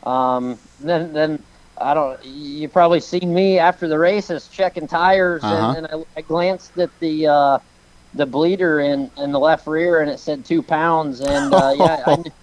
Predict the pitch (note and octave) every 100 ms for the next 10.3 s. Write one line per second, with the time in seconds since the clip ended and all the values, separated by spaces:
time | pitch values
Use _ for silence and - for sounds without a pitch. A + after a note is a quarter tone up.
0 | - _ - D3 F3 F#3+ F#3 G3+ A3 F#3+
1 | F#3 F#3 - _ _ _ C#3 D#3+ D#3+ -
2 | - E3 D#3 E3 F#3 F3+ E3+ E3 E3 F3
3 | E3 - - E3+ D3+ C#3 C#3+ D3+ C#3 D#3
4 | D#3 C#3+ D3+ C#3+ B2+ D3+ C#3+ D3 C#3 C#3
5 | - D3+ C#3+ A2+ - - - B2+ B2 A#2+
6 | - G#2+ G#2 G#2 B2+ B2 A#2 A2+ G2+ -
7 | - - C3+ C#3+ C3+ B2+ C3 D3 D3 -
8 | D3+ C3+ C3 B2 - - - E3 - F3
9 | D#3 F3 E3+ E3+ D#3+ - _ D#3+ D#3+ -
10 | D#3+ D3